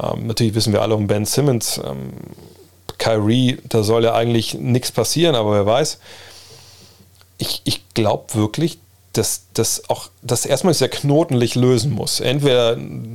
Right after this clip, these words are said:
jetzt Simmons, äh, oder, oder Lillard, die eine oder andere, auf die eine oder andere Art muss jetzt eine Entscheidung fallen. Also bei Lillard im Endeffekt bleibt er, klar, er bleibt oder jetzt hier Open,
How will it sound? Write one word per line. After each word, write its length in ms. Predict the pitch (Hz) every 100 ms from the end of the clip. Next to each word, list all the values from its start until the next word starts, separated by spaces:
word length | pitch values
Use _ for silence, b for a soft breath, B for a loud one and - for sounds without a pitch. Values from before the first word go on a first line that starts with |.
| 117 127
jetzt 380 | 123 - -
Simmons, 500 | - 127 123 120 - -
äh, 220 | - -
oder, 240 | 117 -
oder 240 | 131 113 - - - - -
Lillard, 500 | 131 165 143 - -
die 280 | - 117 120
eine 160 | 127
oder 60 | 127
andere, 320 | 123 117 120 - - - _
auf 120 | 113
die 100 | -
eine 100 | 135
oder 100 | 143
andere 160 | 120 113
Art 120 | 117
muss 140 | 127 117
jetzt 100 | 107
eine 60 |
Entscheidung 320 | 104 123 135
fallen. 360 | 123 - 139 156 B B B B B B B B _ -
Also 140 | 107
bei 60 | 104
Lillard 200 | 101 98
im 80 | 107
Endeffekt 260 | 95 -
bleibt 260 | 110 104 -
er, 280 | 101 104 - -
klar, 260 | 127 110
er 40 | 110
bleibt 300 | 107 104 -
oder 260 | 107 104 101 - 110 113 110 -
jetzt 260 | 113 -
hier 260 | - 110 110 -
Open, 500 | - 120 - 113 107